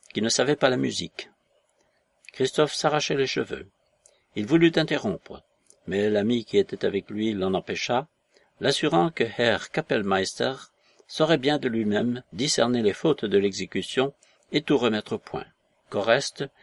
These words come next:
Christophe ne devait pas se montrer et qu'une observation de lui ferait le plus mauvais effet. Il obligea Christophe à se retirer au fond de la loge. Christophe se laissa faire, mais il se cognait la tête avec ses poings,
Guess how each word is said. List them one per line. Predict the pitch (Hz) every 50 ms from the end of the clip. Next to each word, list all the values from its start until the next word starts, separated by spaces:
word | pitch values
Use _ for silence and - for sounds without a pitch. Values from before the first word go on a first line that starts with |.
| - _ -
Christophe | - - 135 131 - - 160 156 - - 110
ne | 92
devait | - 117 123 143 143
pas | - - 117
se | - - 113
montrer | 107 107 107 - - - 135 147 170 165 _ _ _ _ _ _ _ _ -
et | -
qu'une | - - 127 127
observation | 151 147 - - 143 135 131 139 - - 156 151 131
de | 95 95
lui | 98 101 107 131 139 147 151 139
ferait | - - - 117 104 113 113
le | 113 110
plus | 104 - 139 135
mauvais | 139 135 123 120 120 101 117
effet. | 104 - - 92 - - - _ _ _ _ _ _ _ _ _ _ _ _ _ _ _ _ _ _ _ _ _ _ _ _ _ -
Il | 92 95 113
obligea | 147 165 180 175 170 170 160
Christophe | - - 104 107 - - 147 151 156 - -
à | 139 143
se | - -
retirer | 165 151 139 - - 127 101 107 104 104
au | 104 98
fond | - - 101 98 92
de | 98 98
la | 95 92
loge. | 95 92 80 - - - - - - - - _ _ _ _ _ _ _ _ _ _ _ _ _
Christophe | _ - 127 113 - - 123 117 113 -
se | - 110
laissa | 107 107 - - 113
faire, | - - - - - 67 58 - - - - _ _ _ _ _ - - _ _ _ -
mais | 87 101 107 110 107
il | 117 107
se | 98 - - 101 - _ -
cognait | 131 127 123 120 107
la | 101 101 -
tête | - 131 - -
avec | 82 82 95 90 -
ses | - -
poings, | - - - - - -